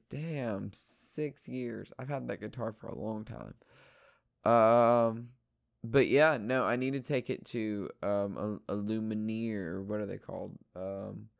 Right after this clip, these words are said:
a guitar repair guy. Um, and I need to, um, I need to, like, actually fucking get some motivation to do some shit, y'all.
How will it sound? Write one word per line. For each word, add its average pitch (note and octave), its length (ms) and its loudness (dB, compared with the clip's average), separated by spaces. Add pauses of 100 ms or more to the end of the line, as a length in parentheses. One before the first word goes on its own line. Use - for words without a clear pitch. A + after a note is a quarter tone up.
(360)
a G#2 100 0
guitar A2+ 520 4
repair G#2 520 -4
guy. - 1400 -10
Um, A#2+ 480 6
and B2 140 0
I B2 100 4
need B2+ 220 -2
to, A2 520 -2
um, G2+ 540 0 (1300)
I A#2 40 -10
need A#2 260 -10 (120)
to, G2 420 -6 (300)
like, - 220 -8
actually - 680 -8
fucking G#2 340 -8
get - 180 -6
some G2+ 160 -6
motivation G2 460 -6
to G2+ 80 -10
do G2 180 -8
some - 180 -12
shit, - 240 -12
y'all. F#2 280 -14